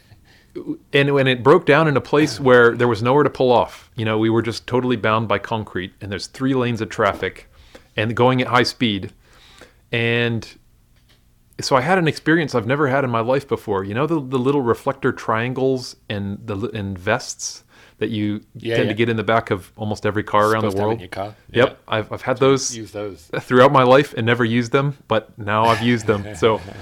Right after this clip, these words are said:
Speaker 1: I, I got to sort of get out of the car, you know, waving my arms, hoping nobody hits me,
Speaker 2: Right.
Speaker 1: and open the back and pull out the little reflective triangle and put on the little, uh,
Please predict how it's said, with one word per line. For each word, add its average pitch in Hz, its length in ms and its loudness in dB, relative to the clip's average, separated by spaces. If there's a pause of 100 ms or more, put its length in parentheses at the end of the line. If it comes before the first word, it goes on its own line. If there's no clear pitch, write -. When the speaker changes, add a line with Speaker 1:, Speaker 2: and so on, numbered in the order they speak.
(160)
Speaker 1:
I, 113 120 -4 (100)
I 120 80 2
got 135 220 4
to 123 80 -2
sort 120 180 0
of - 180 -8
get 151 140 0
out 156 140 6
of 131 60 2
the 123 60 0
car, 131 720 4 (600)
you 127 100 -8
know, 107 240 -4
waving 143 320 0
my 127 160 0
arms, 120 340 0
hoping 123 300 -2
nobody 101 260 -4
hits 160 260 -4
me, 139 360 -4 (920)
Speaker 2:
Right. 101 140 -4
Speaker 1:
and 117 140 -2
open 143 260 2
the 131 80 -2
back 131 420 -2
and 110 160 -6
pull 151 220 -2
out 139 140 0
the 127 80 -6
little 120 200 -2
reflective 110 600 -4
triangle 120 580 -2
and 101 120 -6
put 139 180 0
on 123 200 2
the 110 80 -4
little, 107 400 -4 (720)
uh, 101 440 -2